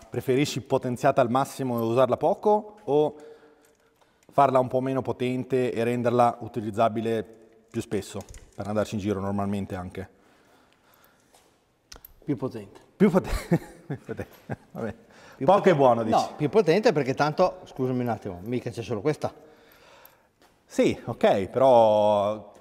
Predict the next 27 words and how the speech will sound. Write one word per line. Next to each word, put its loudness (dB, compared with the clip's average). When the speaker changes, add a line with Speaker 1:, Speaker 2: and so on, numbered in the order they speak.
Speaker 1:
come 0
questa 2
non -2
ci -12
sono 0
altre. -4
A -4
livello 4
anche -2
di -4
come -8
si -12
guida 2
e 0
di -8
cosa -4
trasmette, -4
sai -2
che -2
abbiamo 2
cercato 0
tanto -4
tempo, -4
ma -2
con -10
risultati -6
insoddisfacenti. -12